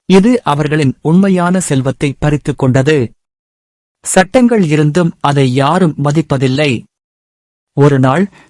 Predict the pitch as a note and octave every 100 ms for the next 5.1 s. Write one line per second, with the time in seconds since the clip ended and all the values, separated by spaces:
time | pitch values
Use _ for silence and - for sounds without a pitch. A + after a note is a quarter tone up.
0 | C#3 D3+ F3+ G#3+ G#3+ G3+ F3 B2+ C#3 C#3
1 | C#3 C#3 B2+ - C#3+ E3 E3 D3 C#3 A#2
2 | A#2+ B2+ D3 C3+ _ _ - F3+ G3 G3+
3 | F#3+ C3+ B2+ A#2+ C3+ B2 D3 C3+ - _
4 | _ _ _ _ _ _ _ - E3 D#3+
5 | C#3+